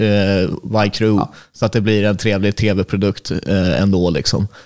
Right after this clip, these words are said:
Speaker 1: Eh, men det måste ju komma in och justeras från det här traditionella för att det ska funka för mainstream T V-tittare. Det, det är ju bara att acceptera faktum egentligen. Det, det är ganska svårt att,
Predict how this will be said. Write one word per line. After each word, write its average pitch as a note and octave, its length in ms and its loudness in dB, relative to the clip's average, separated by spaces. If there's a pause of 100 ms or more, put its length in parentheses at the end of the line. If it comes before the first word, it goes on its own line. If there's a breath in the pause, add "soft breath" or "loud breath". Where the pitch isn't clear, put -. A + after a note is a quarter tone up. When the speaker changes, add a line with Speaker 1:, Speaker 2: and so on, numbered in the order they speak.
(160 loud breath)
Speaker 1:
Eh, F#2+ 560 0
men G#2+ 480 0
det A#2 140 0
måste A#2 520 0
ju C#3 140 2
komma C#3 360 0
in G2 240 2
och F#2 140 0
justeras B2+ 840 2 (340 loud breath)
från C3 300 2
det A#2+ 60 4
här G#2 100 2
traditionella G2 720 0
för A2 120 0
att G2+ 80 -2
det - 80 -6
ska G#2 140 -2
funka G2 440 -2
för G2 200 0
mainstream G#2 540 0
T G#2 160 0
V-tittare. G2 500 -2
Det, G#2 160 2
det G2 100 0
är - 20 4
ju A#2 60 2
bara A#2+ 160 2
att F#2+ 60 0
acceptera G2 600 0
faktum G#2+ 440 -2
egentligen. F#2+ 420 -2
Det, G2+ 180 2
det G2 100 0
är G2+ 40 2
ganska G#2 280 0
svårt G2 380 -2
att, F#2+ 180 -2